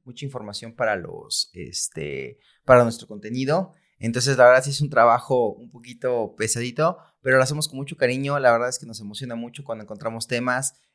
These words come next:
eh, vemos como artículos, vemos bastante información. Entonces, el, justamente el tener toda la información junta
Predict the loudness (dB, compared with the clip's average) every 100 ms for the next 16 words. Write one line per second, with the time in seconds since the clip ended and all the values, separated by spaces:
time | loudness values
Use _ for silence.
0 | _ -4 -2 -2 -4 -6 -10 -12 -18 _
1 | _ -14 0 2 2 -4 -6 -8 -10 -16
2 | -6 0 2 4 2 -2 -8 -12 -10 -10
3 | -10 -12 -14 -12 -8 -6 -4 -4 -4 -6
4 | -10 _ _ _ -6 -4 -2 -2 -4 -4
5 | -6 -6 -6 -6 -8 -12 _ _ -2 0
6 | 2 0 -2 -6 -10 -12 -10 -4 -4 -4
7 | -6 -8 -6 -8 -10 -14 -2 -2 -2